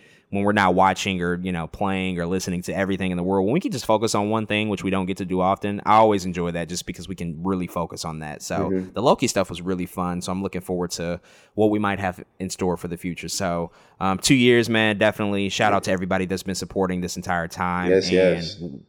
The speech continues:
Speaker 1: we're gonna be here. We're gonna keep rocking and rolling. We got more stuff coming.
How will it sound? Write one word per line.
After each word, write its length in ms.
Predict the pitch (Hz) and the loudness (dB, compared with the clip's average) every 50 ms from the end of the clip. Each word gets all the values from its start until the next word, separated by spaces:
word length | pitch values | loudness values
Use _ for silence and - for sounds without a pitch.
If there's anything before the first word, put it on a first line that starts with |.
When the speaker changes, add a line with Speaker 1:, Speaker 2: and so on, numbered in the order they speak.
| _ _ _ - | _ _ _ -10
Speaker 1:
we're 200 | 85 101 120 131 | -2 0 2 4
gonna 160 | 151 147 139 | 4 2 4
be 160 | 139 139 135 | 2 2 0
here. 160 | 127 104 90 92 | 0 0 0 -2
We're 60 | 98 | 0
gonna 160 | 98 104 98 | -2 -2 -4
keep 200 | 95 - 110 92 98 | -2 -4 -4 0 2
rocking 260 | 98 95 98 98 92 | 2 2 2 0 -4
and 80 | 92 90 | -2 0
rolling. 240 | 98 98 98 92 95 | 0 0 0 0 -2
We 60 | 95 | -2
got 160 | 92 90 85 | -2 -2 -2
more 200 | 90 95 95 87 | 0 -2 -2 -2
stuff 260 | - - - 98 90 - | -4 -2 -2 -2 -2 -2
coming. 400 | - 101 98 98 101 104 101 | -4 -4 -2 -2 -2 -4 -4